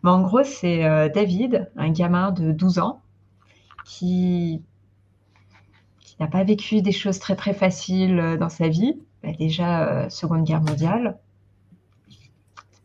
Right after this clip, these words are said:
pas ouf pour un gamin. Mais en plus, sa mère est morte, elle vient juste de mourir,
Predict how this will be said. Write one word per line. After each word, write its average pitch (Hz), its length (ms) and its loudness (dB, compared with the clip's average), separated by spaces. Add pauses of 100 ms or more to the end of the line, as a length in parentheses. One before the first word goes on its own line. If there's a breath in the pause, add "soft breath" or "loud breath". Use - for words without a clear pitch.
pas 170 140 0
ouf 180 200 -2
pour - 180 -4
un 165 60 0
gamin. 202 360 -2 (720 soft breath)
Mais 175 100 2
en 185 120 2
plus, 214 240 -2
sa 185 180 -2
mère 165 200 0
est 165 80 -2
morte, 196 540 0
elle 147 120 -2
vient 151 180 -2
juste 185 260 -2
de 180 40 0
mourir, 190 640 2